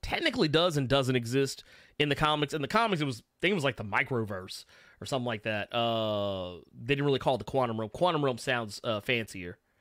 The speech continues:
uh, <laughs> uh, in, in the M C U. But I feel like in the M C U, I feel like the Quantum Realm could technically exist acro-, across all realities because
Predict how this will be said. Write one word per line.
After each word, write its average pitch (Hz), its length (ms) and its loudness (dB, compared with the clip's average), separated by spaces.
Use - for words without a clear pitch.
uh, 139 240 4
<laughs> - 720 2
uh, 143 320 6
in, 147 200 4
in 147 120 4
the 143 120 6
M 139 80 0
C 127 140 -2
U. 117 360 2
But 190 340 2
I 277 120 2
feel 370 140 2
like 392 120 4
in 285 80 2
the 220 120 4
M 247 120 2
C 220 120 0
U, 180 200 4
I - 60 4
feel - 140 0
like 339 120 2
the 180 60 -6
Quantum 185 360 0
Realm 202 140 2
could 139 140 -8
technically 196 380 0
exist 139 320 -2
acro-, 139 400 2
across 135 380 2
all 131 220 4
realities 113 640 2
because 131 680 2